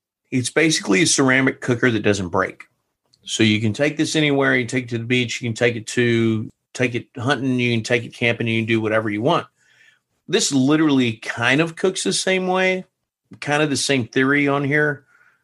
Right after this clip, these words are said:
But again, it, it, it gives it a really, really great flavor. So people who look at this thing and go, "Oh, that's, I don't compete. You know, what's this gonna do for me?" Well, we actually have, like, rib hangers on there. So you could actually cook for a whole crowd.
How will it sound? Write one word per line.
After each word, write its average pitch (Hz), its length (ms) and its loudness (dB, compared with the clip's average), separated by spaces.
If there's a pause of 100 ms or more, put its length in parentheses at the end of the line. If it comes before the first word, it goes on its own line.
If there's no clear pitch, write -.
(480)
But 135 400 2 (360)
again, 120 500 2 (640)
it, 120 200 2
it, 127 320 0
it 113 220 2
gives 143 280 0
it 143 100 0
a 117 220 0
really, 131 480 0
really 127 260 2
great 117 280 0
flavor. 113 580 0 (400)
So 113 220 -2
people 156 300 0
who 127 120 2
look 135 260 -2
at 139 100 -4
this 131 180 -4
thing 117 140 0
and 101 100 -4
go, 101 80 -8
"Oh, 117 380 -4
that's, 127 260 -6 (120)
I 123 60 -10
don't 139 220 -4
compete. 123 480 -4 (440)
You 107 160 -10
know, 101 100 -8
what's 131 180 -2
this 151 160 -2
gonna 107 200 0
do 104 160 0
for 104 180 -8
me?" 98 140 -12 (400)
Well, 160 160 0
we 143 120 2
actually 147 340 0
have, 120 220 0
like, 107 220 0
rib 120 240 0
hangers 123 460 0
on 127 180 0
there. 127 220 -2
So 117 160 -4
you 135 200 2
could 127 140 2
actually 120 400 -2
cook 131 260 -4
for 117 140 -2
a 107 40 0
whole 110 240 -2
crowd. 117 520 0